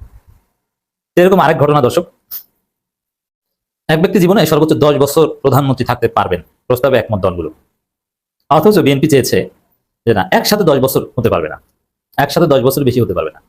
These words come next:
কিন্তু মাঝখানে বিরতি দিয়ে তিরিশ বছর হতে পারবে, এটা ছিল বিএনপির স্ট্যান্স।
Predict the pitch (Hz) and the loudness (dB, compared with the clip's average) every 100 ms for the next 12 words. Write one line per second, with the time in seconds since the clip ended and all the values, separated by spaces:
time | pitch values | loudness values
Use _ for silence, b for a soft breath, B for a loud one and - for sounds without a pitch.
0 | _ _ _ - 160 156 156 170 143 160 | _ _ _ -2 0 0 0 0 2 2
1 | 170 160 123 - - _ _ _ - 180 | 2 2 2 -2 -12 _ _ _ 0 2
2 | 127 120 165 87 76 - - 143 - 113 | 2 2 0 0 -4 -6 -4 -4 -2 -2
3 | 110 90 98 - - - | -2 -4 -8 -10 -14 -16